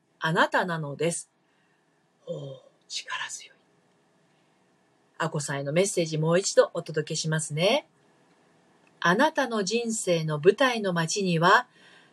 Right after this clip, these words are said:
美しいイルミネーションがあります。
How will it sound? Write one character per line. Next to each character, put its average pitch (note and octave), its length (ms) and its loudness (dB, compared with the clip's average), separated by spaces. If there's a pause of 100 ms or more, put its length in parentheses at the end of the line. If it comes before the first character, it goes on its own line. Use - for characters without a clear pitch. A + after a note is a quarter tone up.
(120)
美 D#3+ 420 -2
し B3+ 440 0
い - 20 0
イ G3+ 40 0
ル B3+ 140 0
ミ D4 120 -2
ネ D4 180 0
ー C#4+ 40 -2
シ C#4 140 0
ョ C4 60 0
ン B3+ 80 -6
が C#4+ 160 6
あ B3+ 60 4
り A#3 120 -2
ま B3+ 180 6
す。 - 200 -6